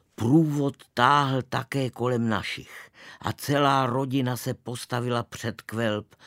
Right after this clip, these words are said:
a maminka měla mančinku na rukou a mančinka třepetala ručkama a pravila ve svém nářečí: „Oni, oni,“ což znamená koně. A tatínek se usmíval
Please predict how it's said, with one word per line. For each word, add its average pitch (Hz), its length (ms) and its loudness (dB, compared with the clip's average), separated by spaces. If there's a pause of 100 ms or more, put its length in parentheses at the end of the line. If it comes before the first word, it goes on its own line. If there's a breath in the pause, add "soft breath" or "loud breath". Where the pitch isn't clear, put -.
(220 loud breath)
a - 100 -6
maminka 107 560 2
měla 107 260 2
mančinku 107 760 -2
na 113 180 0
rukou 117 680 -4 (300 loud breath)
a 110 100 0
mančinka 127 720 0
třepetala 123 800 0
ručkama 123 760 -2
a 87 40 -4
pravila 120 640 -2 (240 loud breath)
ve 120 140 2
svém 98 380 -2
nářečí: 110 800 -4 (300 loud breath)
„Oni, 160 540 -2 (100)
oni,“ 151 500 0 (360 soft breath)
což 107 260 -4
znamená 117 640 -2
koně. 123 360 -2 (500 loud breath)
A 113 100 -4
tatínek 120 600 -4
se - 160 -10
usmíval 120 920 -2